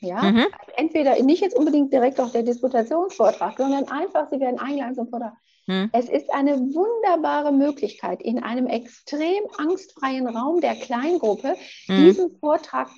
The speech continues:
Speaker 1: Probe zu präsentieren.
Speaker 2: Mhm.
Speaker 1: Ja?
Speaker 2: Ja.
Speaker 1: Und, äh, die, genau, und die, äh, anderen Anwesenden, die sind dann gebeten zu sagen, was hat mir besonders gut gefallen
Speaker 2: Mhm.
Speaker 1: und was rate ich der Kollegin.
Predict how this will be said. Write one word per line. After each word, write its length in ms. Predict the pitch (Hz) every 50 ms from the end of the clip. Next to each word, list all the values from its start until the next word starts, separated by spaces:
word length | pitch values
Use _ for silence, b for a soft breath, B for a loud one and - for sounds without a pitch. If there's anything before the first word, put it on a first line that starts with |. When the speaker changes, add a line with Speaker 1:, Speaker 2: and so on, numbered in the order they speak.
| -
Speaker 1:
Probe 360 | - - 330 403 427 247 240 -
zu 180 | - 269 214
präsentieren. 1000 | - - - 208 202 214 - - 196 185 - - 214 175 185 185 196 196 208 220 -
Speaker 2:
Mhm. 260 | - 190 190 185 196 220
Speaker 1:
Ja? 160 | - - 381 B B B B B B
Speaker 2:
Ja. 180 | 175 180 180 220
Speaker 1:
Und, 340 | 269 277 277 269 - - -
äh, 360 | - 233 240 240 233 233 - - - -
die, 240 | 240 247 247 240 214 - - - -
genau, 340 | 226 269 302 320 294 226 185
und 200 | - 226 226 -
die, 280 | 247 240 247 240 B B B B B -
äh, 100 | 233 233 -
anderen 540 | - 269 415 453 415 - - 269 254 262 -
Anwesenden, 760 | 233 311 349 302 254 226 220 233 233 254 240 247 247 240
die 120 | 247 247 226
sind 200 | 233 269 285 370
dann 160 | 320 269 247
gebeten 580 | 254 233 240 247 240 254 294 339 - 311 294 294
zu 200 | - - 277 254
sagen, 760 | 254 247 240 233 240 254 262 269 269 269 269 269 269 b b b b b b
was 320 | - 170 214 262 277 - -
hat 180 | 247 233 247
mir 160 | 247 226 220
besonders 500 | 208 214 214 220 202 196 196 190 185 190
gut 360 | - 196 233 262 311 349 - -
gefallen 500 | - 359 - - 359 339 339 339 349 392 453 539 587 554 _ -
Speaker 2:
Mhm. 340 | 196 202 196 185 180 233 - _ _ _ _ _ _ _ _ -
Speaker 1:
und 320 | 262 294 302 339 320 285
was 400 | 247 247 269 269 - - - -
rate 380 | 208 226 254 269 339 - - -
ich 300 | - 330 277 240 - -
der 120 | 254 262
Kollegin. 800 | 254 - - 277 262 247 240 240 240 233 226 - - - - -